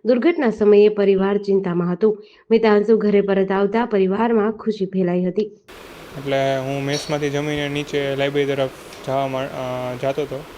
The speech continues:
Speaker 2: મારા દોસ્તાર, અમે ટુ વ્હીલમાં હતા. ત્યાં જ જોયું કે અમારી જમણી બાજુથી પ્લેન બહુ નીચે ફ્લાય કરે છે અને ત્યાં જ ઈ અમારી મેસની બિલ્ડિંગ હારે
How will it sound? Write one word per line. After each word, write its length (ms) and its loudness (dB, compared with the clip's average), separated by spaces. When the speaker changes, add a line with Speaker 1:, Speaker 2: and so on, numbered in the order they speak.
Speaker 2:
મારા 140 -4
દોસ્તાર, 520 -4
અમે 140 -8
ટુ 120 -4
વ્હીલમાં 320 -2
હતા. 160 -16
ત્યાં 180 -2
જ 120 -10
જોયું 260 -2
કે 80 -6
અમારી 240 -6
જમણી 280 -6
બાજુથી 800 -6
પ્લેન 280 -2
બહુ 120 -2
નીચે 260 -2
ફ્લાય 280 0
કરે 260 -2
છે 80 2
અને 320 0
ત્યાં 240 -2
જ 40 -6
ઈ 120 -4
અમારી 240 -6
મેસની 340 -8
બિલ્ડિંગ 300 -8
હારે 160 -8